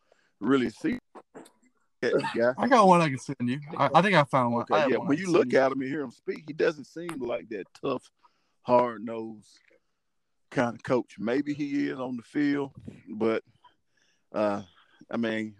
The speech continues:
Speaker 1: I just don't see it. But I, with him being an offensive guru, you know, supposedly, and having success with quarterbacks, I'm pretty sure he would have found somebody else to replace Dobbs. To, I mean, not, uh,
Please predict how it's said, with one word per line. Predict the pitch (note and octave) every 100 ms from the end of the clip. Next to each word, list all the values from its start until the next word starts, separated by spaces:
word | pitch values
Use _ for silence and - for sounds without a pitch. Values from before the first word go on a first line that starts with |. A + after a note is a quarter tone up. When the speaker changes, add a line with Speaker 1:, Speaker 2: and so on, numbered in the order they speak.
| -
Speaker 1:
I | G#2
just | G#2 A#2 -
don't | G#2+ -
see | - G#2+
it. | G2
But | G#2+
I, | A#2 C3+ - - - _ _ _ _ -
with | - B2
him | B2+ E3+
being | D#3+ C#3
an |
offensive | A#2 B2+ - B2 B2 G#2+
guru, | G#2 B2+ B2+ C3 B2+ - - - -
you | -
know, | A#2+
supposedly, | - A2+ - A#2+ A#2+ A2+ A#2 A#2 G#2+
and | G2
having | G2+ A2 G2
success | G2+ - A2+ G2+
with | F#2+
quarterbacks, | - A2 G#2 G#2+ G#2 - - _ _ - - _ -
I'm | A#2+
pretty | - C3+ A2+
sure | G2+ - B2+ A2+ G2
he | G#2
would | G#2 G#2
have | F#2+ G2 _ _ _ _ _ _ _
found | - G#2+ G2+
somebody | G2+ G2+ G2 F#2+
else | G2+ -
to | F2+
replace | F2 G#2+ G2 -
Dobbs. | G2 G2 F#2+ F2+ - -
To, | F2+ F#2 _ _ _ _ _ - - - -
I | A#2+
mean, | A#2+
not, | A#2 - _ G2 - _ _ _ _ _ - -
uh, | - F#2 F2+ F#2+